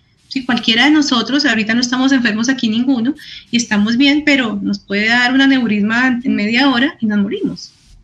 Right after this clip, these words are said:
Y como quedó la vida, quedó la vida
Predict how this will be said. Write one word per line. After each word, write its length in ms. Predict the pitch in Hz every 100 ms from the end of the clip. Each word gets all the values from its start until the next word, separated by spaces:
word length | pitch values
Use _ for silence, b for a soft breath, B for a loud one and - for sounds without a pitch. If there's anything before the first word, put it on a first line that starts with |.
| -
Y 140 | 240
como 260 | 233 214 202
quedó 320 | - 196 196
la 140 | 240
vida, 320 | 330 285 349
quedó 340 | 349 190 190 240
la 140 | 320
vida 420 | 285 339 349 190